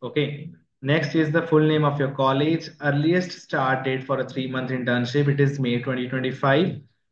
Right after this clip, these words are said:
Earliest start date for a six-month internship. If you are, if, like, if there are further opportunities, if you, they want to take you for a six-month internship, so which can be the, uh,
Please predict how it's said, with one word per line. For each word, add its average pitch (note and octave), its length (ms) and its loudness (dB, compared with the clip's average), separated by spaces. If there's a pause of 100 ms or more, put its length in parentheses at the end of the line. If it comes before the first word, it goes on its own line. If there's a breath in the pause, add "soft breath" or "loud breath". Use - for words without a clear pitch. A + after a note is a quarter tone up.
(100)
Earliest D3+ 420 4
start C#3+ 260 4
date D3+ 200 4
for C#3+ 120 0
a B2 80 0
six-month C#3+ 540 -4
internship. D3 640 -2
If C3 180 -4
you D3 100 2
are, C#3+ 260 2
if, D#3+ 240 -2
like, C#3 380 0
if E3 200 -2
there E3 160 4
are D#3+ 100 4
further C#3+ 380 4
opportunities, A#2+ 720 -2
if - 100 -12
you, C#3+ 100 2
they C#3 120 4
want C3+ 260 2
to C#3 80 -2
take C#3 160 2
you C#3+ 80 0
for D3+ 140 0
a D#3 40 0
six-month D#3+ 460 0
internship, A2+ 600 -4 (300 loud breath)
so D#3+ 140 2
which F#3 280 4
can D#3 260 2
be D3+ 80 4
the, C#3+ 160 4
uh, A#2 760 0